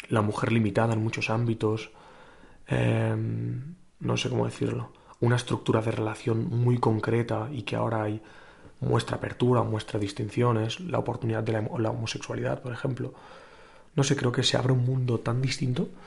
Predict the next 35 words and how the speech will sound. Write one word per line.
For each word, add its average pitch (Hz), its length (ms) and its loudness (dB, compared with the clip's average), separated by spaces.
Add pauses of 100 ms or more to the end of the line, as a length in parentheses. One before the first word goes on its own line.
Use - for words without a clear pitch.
(580)
que - 100 -2
es 120 100 -2
como, 117 460 2
que - 100 -12
es 120 60 -4
una 123 80 0
explosión 123 440 -2
gigante, 127 460 -2
¿no? 143 140 -8 (640)
Y 117 120 4
normalmente 120 560 4
los 113 180 0
humanos, 117 460 2
al, 139 240 -10
al 110 120 -8
menos 110 180 -2
hablo 110 160 -2
por 107 140 -6
mí, 113 200 -4 (480)
perdona 110 300 0
de 110 60 0
nuevo 104 160 6
por - 120 -2
generalizar, 107 540 -2
pero 110 220 -4 (640)
esta 139 240 2
tendencia 135 420 4
de 110 100 0
ir 113 120 -2
de 110 80 4
un 110 120 4
extremo 107 400 0
al 107 60 0
otro, 107 240 -2
¿no? 139 200 -4